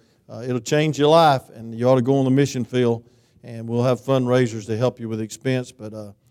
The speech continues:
start saving your money. Amen. Eat one hamburger a day instead of three, and you'll be there. Okay?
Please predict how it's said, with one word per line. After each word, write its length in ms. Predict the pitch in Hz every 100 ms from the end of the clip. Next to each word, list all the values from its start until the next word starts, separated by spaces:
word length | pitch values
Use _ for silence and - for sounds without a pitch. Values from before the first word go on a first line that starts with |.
| _
start 320 | - 127 131 120
saving 420 | 139 139 139 139
your 80 | 143
money. 360 | 139 113 87 _ _ _ 107
Amen. 420 | 110 123 135 135 _ _ _ _ _ _ _ _ _ _ _
Eat 180 | 135 135
one 200 | 131 165
hamburger 520 | 147 165 151 147 139
a 40 | 135
day 220 | 139 147
instead 260 | 127 139
of 100 | 135
three, 300 | 135 123 98 87 _ _
and 80 | 107
you'll 120 | 110
be 160 | 113 104
there. 180 | 98 80 _ _ _ _ _ _ _ _ _ _ _ _ _ _ _ _ 113 110
Okay? 280 | 135 147 143